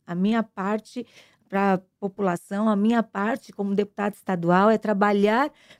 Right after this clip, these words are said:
pelo que eu sempre fiz como jornalista. Porque como deputada, a gente também faz um pouco do, do trabalho de jornalista. Qual é? Ouvir a população, a gente ouve muito, cobrar quem tem que resolver os problemas,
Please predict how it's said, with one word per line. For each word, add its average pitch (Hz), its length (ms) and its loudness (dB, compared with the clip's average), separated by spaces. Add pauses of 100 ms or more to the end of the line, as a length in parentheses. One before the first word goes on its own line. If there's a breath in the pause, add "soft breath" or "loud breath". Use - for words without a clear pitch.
pelo 320 200 -2
que 330 100 -6
eu 320 60 -2
sempre 392 440 -4
fiz 262 400 -8
como 269 280 -2
jornalista. 233 840 -2 (440)
Porque 277 160 -10
como 320 240 -2
deputada, 208 840 -2 (300 soft breath)
a 262 80 -4
gente 311 180 -8
também 508 240 -8
faz 233 240 -2
um 233 100 -4
pouco 214 320 2
do, 202 220 0
do 190 100 -6
trabalho 190 360 -2
de 180 80 -12
jornalista. 185 600 -4 (120)
Qual 294 280 4
é? 170 200 0 (260 soft breath)
Ouvir 202 300 -2
a 185 40 -2
população, 175 760 -4 (180)
a 156 80 -12
gente 165 260 -12
ouve 170 280 -2
muito, 165 520 0 (320 soft breath)
cobrar 202 640 0 (220)
quem 220 220 -4
tem 226 260 -2
que 226 100 -6
resolver 196 440 0
os 185 100 0
problemas, 220 600 0